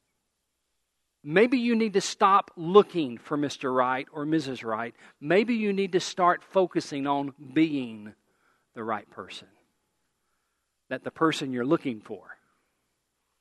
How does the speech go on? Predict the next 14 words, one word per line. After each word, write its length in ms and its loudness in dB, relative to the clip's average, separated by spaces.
is 140 -10
looking 340 -8
for. 140 -20
And 140 -6
when 160 2
you 260 0
meet 240 0
that 180 0
young 240 -2
lady 400 -2
or 100 -6
that 180 -2
young 260 -4
man, 360 -6